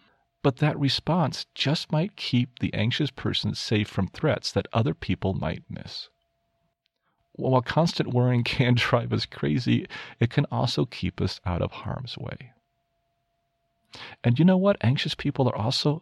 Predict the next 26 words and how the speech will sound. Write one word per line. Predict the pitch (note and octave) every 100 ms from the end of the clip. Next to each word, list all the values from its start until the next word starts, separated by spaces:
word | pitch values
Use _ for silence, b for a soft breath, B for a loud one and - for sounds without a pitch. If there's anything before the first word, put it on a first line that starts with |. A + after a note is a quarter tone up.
| -
often | A2+ A#2+ - C#3+
more | B2 G#2
intelligent | - F#2+ - A2 B2+ B2+ C3+ - _ _
and | - B2
creative. | - - C3+ D3 D#3+ E2+ - - _ _ _ _ _
A | G#2+
simple | F3+ F#3+ F#3
term | - A#2+ A#2+
used | G#2+ G#2
for | - G2+
those | G2 G#2+ G2+
of | G2
us | G2 -
with | G2
anxiety | F#2+ F#2 - A2+ A2
is | D2+ -
overthinkers. | G2+ G#2 G2 - G#2 G2+ E2 -
Our | G#2+
minds | G#2 A2 C3+ D3
are | - -
always | - G#2+ B2 A#2+ -
working, | F#2+ F#2+ - F#2 F#2+
constantly | - - G#2+ F#2+ - - F#2+
creating, | - G#2 G#2+ G#2 -
and | G#2
that's | A2 B2 -